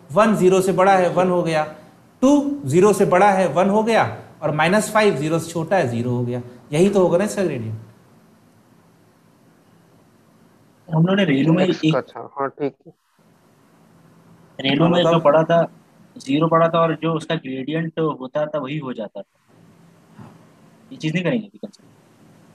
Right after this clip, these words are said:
Speaker 1: नहीं, gradient one आता था, तो जो मेरे पास पीछे से value आ रही है उसको जब हम वन से multiply करेंगे तो वो value वैसे ही pass हो जाएगी ना।
Speaker 3: यस।
Speaker 2: हाँ, वो तो है।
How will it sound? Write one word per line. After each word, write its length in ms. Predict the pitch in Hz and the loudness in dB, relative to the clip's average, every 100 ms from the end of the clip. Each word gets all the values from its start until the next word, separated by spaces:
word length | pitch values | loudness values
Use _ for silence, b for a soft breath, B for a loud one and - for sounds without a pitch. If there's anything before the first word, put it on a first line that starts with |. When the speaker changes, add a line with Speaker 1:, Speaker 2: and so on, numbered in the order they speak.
| _ _ _ | _ _ _
Speaker 1:
नहीं, 220 | 143 175 | -2 0
gradient 440 | 131 143 151 226 202 | 0 0 2 2 2
one 220 | 185 220 | 2 4
आता 280 | 185 151 135 | 2 2 0
था, 120 | 156 | -2
तो 140 | 151 160 | -2 0
जो 220 | 185 220 | 2 4
मेरे 200 | 202 202 | 4 2
पास 260 | 202 226 - | 0 -2 -2
पीछे 240 | 185 196 214 | -2 0 2
से 80 | |
value 280 | 196 190 208 | 2 2 4
आ 120 | 202 | 4
रही 120 | 180 202 | 4 2
है 60 | |
उसको 220 | 208 202 | 0 2
जब 120 | 208 202 | 2 2
हम 100 | 190 | 2
वन 140 | 190 | 0
से 100 | 190 | 0
multiply 400 | 196 180 185 190 | 0 0 0 0
करेंगे 260 | 196 202 202 | 0 -2 -2
तो 80 | |
वो 80 | 202 | -2
value 240 | 185 180 202 | 0 2 2
वैसे 240 | 190 175 | 0 0
ही 60 | 226 | 0
pass 240 | 208 165 | 0 0
हो 60 | 139 | -2
जाएगी 280 | 123 117 143 | -4 -6 -8
ना। 100 | 185 113 - _ - - - - - - _ _ _ _ _ _ _ _ _ _ _ _ _ | -12 -14 -20 _ -20 -20 -20 -20 -20 -20 _ _ _ _ _ _ _ _ _ _ _ _ _
Speaker 3:
यस। 200 | 143 131 | -4 -2
Speaker 2:
हाँ, 160 | 135 | -2
वो 160 | 131 120 | -4 -6
तो 100 | |
है। 80 | - | -10